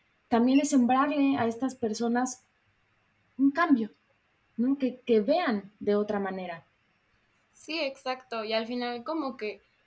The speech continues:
Speaker 2: terminas sintiendo compasión por esas personas, ¿no? O sea,
Speaker 1: Sí.
Speaker 2: por suerte tú ya pudiste liberarte de esta, o sea, obviamente no nos liberamos completamente porque sigue ahí, ¿no?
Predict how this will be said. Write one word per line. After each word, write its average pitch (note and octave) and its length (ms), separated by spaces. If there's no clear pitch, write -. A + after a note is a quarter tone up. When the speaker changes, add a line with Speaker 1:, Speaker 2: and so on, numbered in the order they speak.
Speaker 2:
terminas C4 380
sintiendo A#3+ 400
compasión G#3 680
por G#3+ 120
esas G#3+ 280
personas, F#3 680
¿no? - 300
O G#3 80
sea, F#3 340
Speaker 1:
Sí. - 100
Speaker 2:
por A#3 140
suerte C4 320
tú B3+ 120
ya A#3+ 400
pudiste A#3 400
liberarte G3+ 880
de F#3+ 120
esta, G3 500
o A#3 80
sea, G#3+ 220
obviamente A3 400
no A3 120
nos G3+ 160
liberamos G3 400
completamente F3+ 680
porque F3+ 300
sigue F#3 220
ahí, F3+ 240
¿no? D#3+ 160